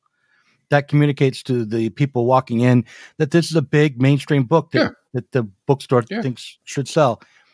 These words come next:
Speaker 1: But, like, in the world of politics, in the larger world, it seems like what you need to have is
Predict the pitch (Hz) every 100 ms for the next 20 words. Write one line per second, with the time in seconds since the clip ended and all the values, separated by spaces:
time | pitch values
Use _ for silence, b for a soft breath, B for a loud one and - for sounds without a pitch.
0 | b _ _ - 175 165 - 160 - -
1 | 175 175 170 196 185 151 - 220 233 -
2 | 120 - 127 127 147 170 220 165 131 113
3 | 117 110 - B B B 151 139 180 185
4 | 165 147 139 143 135 147 131 120 131 131
5 | 104 123 110